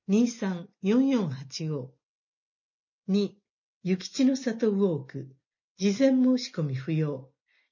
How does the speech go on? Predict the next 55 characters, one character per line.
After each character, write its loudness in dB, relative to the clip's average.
日 -2
時、 -8
二 4
月 0
二 4
十 -2
五 0
日 -4
日 -4
曜 2
日、 -10
受 2
付 -6
八 -2
時 -6
三 -4
十 -2
分 -6
か -6
ら、 -6
出 -4
発 -4
式 -8
九 -8
時 -4
か -8
ら。 -8
場 -2
所、 -4
今 4
津 -2
コ -4
ミ 2
ュ 4
ニ 2
テ -4
ィ -2
セ -6
ン -6
タ -6
ー -4
駐 -2
車 -6
場。 -6
コ 4
ー 0
ス、 -10
約 -2
十 -2
キ -4
ロ 2
メ -2
ー -6
ト -8
ル。 -10